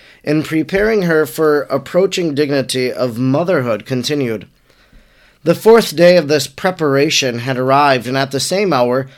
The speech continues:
she was again raised to the abstractive vision of the divinity. But this vision was accompanied by new effects of exalted enlightenments in this most pure soul.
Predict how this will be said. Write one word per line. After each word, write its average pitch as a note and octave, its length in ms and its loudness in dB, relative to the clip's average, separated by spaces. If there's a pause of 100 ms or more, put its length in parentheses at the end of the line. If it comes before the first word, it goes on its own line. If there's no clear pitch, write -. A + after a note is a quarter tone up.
(160)
she - 240 0
was G#3 160 0
again G3 500 0
raised D3 760 -4
to E3+ 100 -10
the D#3+ 140 -2
abstractive F#3+ 560 -4
vision B2+ 320 0
of B2 80 -4
the B2+ 80 -4
divinity. C3+ 680 -6 (600)
But D#3+ 140 -2
this A#3+ 200 2
vision F3+ 400 4
was D#3 140 -2
accompanied F#3+ 500 -2
by D#3+ 140 4
new F3 240 2
effects C#3 400 0
of C#3 260 -2
exalted E3 560 -2
enlightenments D3 720 -6 (480)
in D3+ 140 -2
this D#3 180 -2
most D3 380 -2
pure D3 280 -4
soul. A#2 460 -4